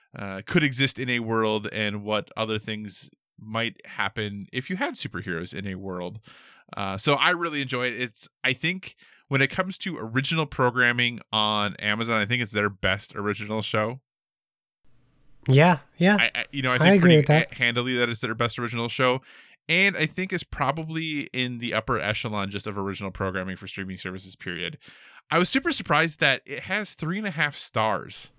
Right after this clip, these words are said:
Speaker 2: I, I'm not surprised. It's very graphic.
Speaker 1: It is very graphic.
Speaker 2: People
Speaker 1: It
Speaker 2: have a hard time with that stuff.
Speaker 1: Yeah. And it goes from not very graphic to super graphic
Speaker 2: Instantly.
Speaker 1: in, in, like, yeah. <laughs> In a snap of a fingers, you are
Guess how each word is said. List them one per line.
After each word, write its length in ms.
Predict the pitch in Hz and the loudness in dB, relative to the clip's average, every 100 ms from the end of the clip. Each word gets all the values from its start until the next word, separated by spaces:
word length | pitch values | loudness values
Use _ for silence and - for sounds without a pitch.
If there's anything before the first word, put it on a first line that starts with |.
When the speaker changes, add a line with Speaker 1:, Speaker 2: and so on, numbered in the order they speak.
| - - - - - - | -20 -20 -20 -20 -20 -2
Speaker 2:
I, 180 | - 160 - | 4 6 4
I'm 180 | - 175 | 2 6
not 180 | 240 247 | 8 6
surprised. 440 | 196 185 165 147 | 6 8 8 8
It's 180 | 143 131 | 4 2
very 1200 | 139 131 151 170 180 175 170 156 147 143 131 127 - - - | 2 6 8 10 10 10 10 10 10 10 8 6 2 -8 4
graphic. 720 | 139 123 117 - - - - _ | 8 8 6 2 -10 -14 -16 _
Speaker 1:
It 160 | 139 135 | 0 4
is 220 | 139 110 | 2 2
very 200 | 113 101 | 2 2
graphic. 440 | 98 87 - - | 2 -2 -4 2
Speaker 2:
People 300 | - 196 208 202 | 6 8 10 10
Speaker 1:
It 20 | 180 | 12
Speaker 2:
have 200 | 175 156 | 10 8
a 80 | |
hard 240 | 147 147 131 | 8 8 8
time 200 | 123 113 | 6 4
with 100 | 110 | 0
that 160 | 113 | -2
stuff. 220 | 110 131 - | -4 -8 0
Speaker 1:
Yeah. 260 | 131 120 107 - - | 2 2 0 -10 -2
And 120 | 185 | 0
it 60 | 185 | 2
goes 240 | 214 226 | 0 0
from 160 | 190 143 | -2 0
not 240 | 127 139 | 0 0
very 160 | 165 160 | -2 2
graphic 380 | 165 165 170 - | 2 2 -2 -2
to 320 | 139 110 110 | -4 -4 -6
super 320 | - 151 139 | -2 0 2
graphic 480 | 120 113 104 143 - | 2 2 2 -2 4
Speaker 2:
Instantly. 560 | 156 139 120 113 120 - - | 6 6 6 6 4 0 2
Speaker 1:
in, 100 | 202 - | 2 4
in, 120 | 135 | 4
like, 160 | 135 139 | 2 4
yeah. 180 | 135 - - | 4 4 -2
<laughs> 340 | - _ - | -6 _ -4
In 340 | 147 131 123 - | 0 2 0 -4
a 60 | |
snap 240 | - 170 165 | 0 2 2
of 100 | 143 | -4
a 60 | |
fingers, 640 | 127 147 135 131 123 117 - | -4 -4 0 -2 -2 -6 -12
you 180 | 123 127 | -6 0
are 500 | 123 120 117 110 85 | 2 2 2 0 -2